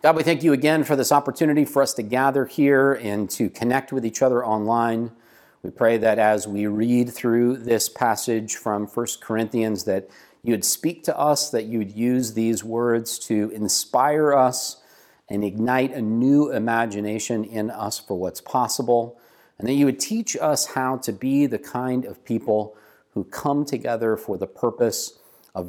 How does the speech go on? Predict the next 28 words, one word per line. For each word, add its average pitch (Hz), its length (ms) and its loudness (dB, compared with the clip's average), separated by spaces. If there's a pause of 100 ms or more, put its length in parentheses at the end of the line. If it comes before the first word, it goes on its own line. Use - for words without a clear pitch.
birthing 143 580 0
something 120 600 -2
new 113 360 0
by 107 340 0
your 101 260 -4
Spirit 101 560 -4
in 95 120 -12
the 90 60 -10
world 101 440 -4
that's 82 160 -12
good 110 640 0 (520)
and 90 220 -10
right 107 340 0
and 87 200 -12
true 107 640 -2 (240)
for 95 160 -8
our 90 120 -6
communities, 107 800 -2
for 80 160 -10
our 78 80 -12
families, 101 760 -6 (440)
and 85 180 -14
for 95 240 -6
our 95 140 -4
world 95 440 -6
as 87 300 -10
a - 60 -12
whole. 82 380 -10